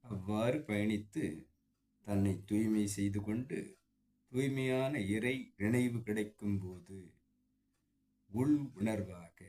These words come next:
இன்ட்யூஷனாக யாரெல்லாம் இறை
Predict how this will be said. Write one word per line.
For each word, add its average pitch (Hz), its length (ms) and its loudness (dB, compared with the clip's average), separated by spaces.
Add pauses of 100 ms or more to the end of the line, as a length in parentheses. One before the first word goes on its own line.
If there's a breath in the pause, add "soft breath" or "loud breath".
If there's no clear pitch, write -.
(580)
இன்ட்யூஷனாக 123 1000 0 (1120)
யாரெல்லாம் 123 800 0 (160)
இறை 113 340 2